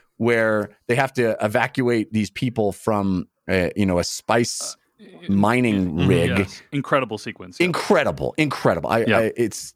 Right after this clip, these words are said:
Speaker 1: staggering, and the
Speaker 2: G-
Speaker 1: music and the way it, the, the layering of the sound, it, it, it, and how it's shot, it's just incredible. But then there's a couple of other sequences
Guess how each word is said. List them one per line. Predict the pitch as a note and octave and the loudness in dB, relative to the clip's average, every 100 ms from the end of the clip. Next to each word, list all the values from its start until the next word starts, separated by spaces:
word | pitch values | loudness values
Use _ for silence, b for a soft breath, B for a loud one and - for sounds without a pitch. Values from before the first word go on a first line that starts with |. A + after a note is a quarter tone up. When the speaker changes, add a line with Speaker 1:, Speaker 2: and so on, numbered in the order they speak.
| - | -14
Speaker 1:
staggering, | - - - - A#2+ F#2 E2 D2+ | -12 -12 -14 -2 0 0 -2 0
and | B2 | 2
the | D3 | 2
Speaker 2:
G- | C3 | 4
Speaker 1:
music | G#3 G#3+ G#3 E3 | 4 4 2 2
and | C3+ | 0
the | B2+ | 2
way | D3 D3+ | 2 2
it, | C#3 B B | 0 B B
the, | B2 - B2 | -6 -4 -2
the | B2+ | 0
layering | C#3 D#3 E3 D3+ | 2 2 0 -2
of | |
the | A2+ | -2
sound, | A2 D3+ C#3+ C#3+ C#3 | -4 -2 0 0 -2
it, | A#2 | -2
it, | C3+ B2 | -4 -2
it, | B2+ - | -4 -2
and | B2+ | -4
how | A2+ D3+ D3 | 0 0 0
it's | C#3 | -4
shot, | - C#3+ C#3 A#2 | -2 0 0 -2
it's | G#2+ - | -6 -4
just | D#3 C#3 - - - _ _ _ _ C3 | -2 -2 -4 -16 -20 _ _ _ _ -2
incredible. | B2 E3 C#3 | 2 2 4
But | D3 | 4
then | G3 | 4
there's | F#3 F3 | 4 2
a | D#3 | 0
couple | - A#3 E3+ | 0 2 2
of | |
other | A3 A#3+ | 2 0
sequences | D3+ C#3 C#3 C3+ B2 | 0 0 2 2 0